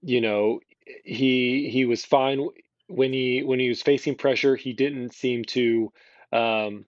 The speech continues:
you know, it didn't seem to trouble him at all. He, he was extending plays, um, and was able to get the ball out. So those are things that you can, you can really take from, from this as positives.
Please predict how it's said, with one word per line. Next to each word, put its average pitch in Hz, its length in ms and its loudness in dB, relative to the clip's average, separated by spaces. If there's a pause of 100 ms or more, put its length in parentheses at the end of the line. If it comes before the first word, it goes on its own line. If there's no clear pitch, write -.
you 120 140 -4
know, 113 280 0
it 123 140 -6
didn't 131 220 0
seem 120 140 -2
to 113 100 -4
trouble 110 360 2
him 107 120 -4
at 107 80 -2
all. 104 340 0
He, 117 480 -4
he 120 180 -2
was 117 140 0
extending 135 520 2
plays, 123 600 0 (360)
um, 113 560 -4 (100)
and 131 140 -2
was 120 120 0
able 123 180 2
to 120 60 0
get 110 100 -4
the 110 60 -6
ball 101 300 0
out. 95 240 -8
So 117 320 0 (220)
those 277 180 2
are 294 80 0
things 143 220 2
that 107 160 -14
you 123 80 -2
can, 113 320 -4
you 127 160 -6
can 107 120 -8
really 110 260 0
take 113 420 -2 (320)
from, 107 540 0
from 123 340 2
this 113 240 -4
as 110 120 -2
positives. 104 840 -4